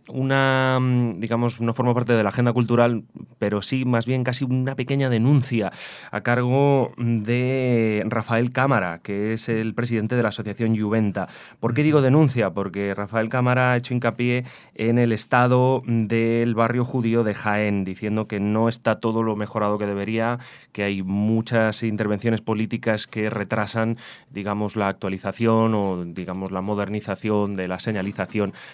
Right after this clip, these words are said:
del barrio judío de Jaén, aparte de otras obras. Eh, el barrio judío de Jaén, que, cuya, eh, ciudad lleva ya más de diez años incluida en la red de juderías y, bueno, es también conocido como el barrio de Santa Cruz, abarca el Callejón del Gato, la calle del Rostro,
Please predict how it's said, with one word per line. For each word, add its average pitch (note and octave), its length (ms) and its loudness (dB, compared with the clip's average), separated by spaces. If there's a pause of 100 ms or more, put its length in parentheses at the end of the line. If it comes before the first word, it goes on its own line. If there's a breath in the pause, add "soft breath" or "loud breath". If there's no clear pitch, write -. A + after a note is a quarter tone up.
(100)
del F#2+ 280 -4
barrio G2 260 -2
judío G2+ 300 -4
de F#2+ 80 -4
Jaén, G#2 360 -2
aparte F#2+ 300 -4
de G#2 40 0
otras G2 280 -6
obras. F#2+ 380 -4 (440 loud breath)
Eh, A2+ 720 2
el A2 140 -6
barrio C3 540 4
judío B2+ 320 2
de A#2+ 100 4
Jaén, C3+ 600 4
que, F#2+ 520 -6
cuya, F2 280 -12 (120)
eh, C#2+ 240 -14
ciudad A2 300 -2
lleva G2+ 280 2
ya G#2 180 -2
más G#2 260 0
de A2 100 0
diez G#2 220 -4
años C3+ 280 2
incluida G#2 340 -2
en G2+ 60 0
la G2 80 -2
red G#2+ 140 -2
de G#2 60 -2
juderías A2 760 -2
y, F2 440 -10
bueno, E2+ 280 -8
es - 220 -12
también F#2 240 -6
conocido G2 400 -4
como G2 160 -2
el F#2 80 -4
barrio G2 220 -2
de G2 40 -4
Santa F#2 300 -8
Cruz, C3 420 0
abarca F#2 480 -4
el F2 160 -8
Callejón F#2+ 400 -4
del F#2+ 160 -2
Gato, A#2+ 420 2
la G2+ 120 -2
calle G2+ 200 -2
del G2 140 -2
Rostro, A#2+ 520 -2